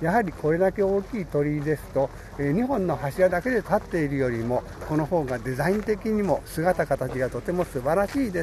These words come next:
Speaker 2: すね。
Speaker 1: 確かに。
Speaker 2: そういう大鳥居ということになるかと思いますね。左側の支柱がちょっと細いんですが、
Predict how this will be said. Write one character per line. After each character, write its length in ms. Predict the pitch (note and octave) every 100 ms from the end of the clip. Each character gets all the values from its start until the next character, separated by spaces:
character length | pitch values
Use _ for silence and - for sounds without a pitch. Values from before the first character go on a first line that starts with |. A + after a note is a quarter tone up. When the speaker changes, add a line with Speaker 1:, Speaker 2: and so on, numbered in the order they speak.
| G3
Speaker 2:
す 40 |
ね。 140 | E3+ G3+
Speaker 1:
確 100 | E3+
か 40 |
に。 60 | D#3 - -
Speaker 2:
そ 140 | G3+
う 60 | A3+
い 240 | A3+ A#3 B3
う 40 | -
大 160 | D3
鳥 360 | D3 D3+ C3+ B2+
居 60 | A#2
と 180 | -
い 80 | D3
う 20 |
こ 100 | C#3+
と 120 | C#3 C#3+
に 120 | C3+
な 120 | B2+
る 80 | B2+
か 160 | -
と 120 | - F#3+
思 200 | D#3+ D3+
い 80 |
ま 120 | D3 D3
す 100 | C3+
ね。 260 | D3 D#3+ - - - -
左 300 | F3+ A#3 A#3+
側 160 | A#3
の 100 | A3+
支 160 | G3 G#3+
柱 220 | - G#3+
が 100 | G3+
ち 120 | F#3+
ょ 20 |
っ 40 | A3+
と 180 | F#3+ D#3
細 220 | - G#3+
い 40 |
ん 80 | F3
で 100 | B2
す 160 | A2+ A2+
が、 220 | A#2 C3+